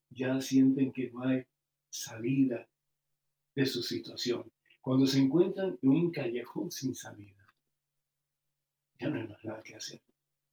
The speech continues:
Pero ¿qué es lo que dice Job? Eso está tremendo. Desnudo, versículo veintiuno, capítulo uno del libro de Job. Mírenlo cuando puedan.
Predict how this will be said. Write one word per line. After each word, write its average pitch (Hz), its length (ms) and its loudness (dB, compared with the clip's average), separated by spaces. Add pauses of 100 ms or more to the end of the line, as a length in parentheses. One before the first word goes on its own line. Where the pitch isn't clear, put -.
(1700)
Pero 131 180 0
¿qué 156 120 0
es 175 100 -2
lo 175 100 0
que 165 60 4
dice 151 240 2
Job? 170 320 0 (760)
Eso - 200 -6
está 120 180 -6
tremendo. 117 540 -6 (800)
Desnudo, 233 840 4 (320)
versículo 180 460 0
veintiuno, 170 500 6 (400)
capítulo 147 520 4
uno 120 240 2 (240)
del 127 140 -2
libro 123 260 0
de - 40 -6
Job. - 260 -4
Mírenlo 202 360 0
cuando 123 220 -2
puedan. - 260 -10